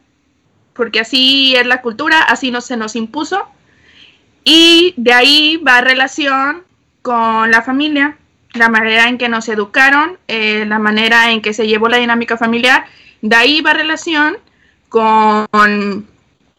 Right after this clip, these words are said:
este, pues, cómo tus papás se tratan, ¿no?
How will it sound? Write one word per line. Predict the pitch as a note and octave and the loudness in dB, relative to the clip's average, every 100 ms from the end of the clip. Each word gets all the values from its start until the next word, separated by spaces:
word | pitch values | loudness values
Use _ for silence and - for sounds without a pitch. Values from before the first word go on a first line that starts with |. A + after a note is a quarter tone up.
| _ _ _ _ _ _ _ _ - | _ _ _ _ _ _ _ _ -2
este, | A3+ G#3+ - - A3 G#3+ G#3+ G#3 G#3 - _ _ _ _ _ _ | 0 0 -2 0 2 2 2 0 -2 -12 _ _ _ _ _ _
pues, | B3+ B3 | 0 0
cómo | C4+ C4 D4+ | 2 2 2
tus | D#4+ | 0
papás | A3+ A#3 B3+ | 0 0 -2
se | C#4+ | -4
tratan, | - B3 C4 G#3 G3+ | -2 -2 0 -4 -2
¿no? | A3 | -4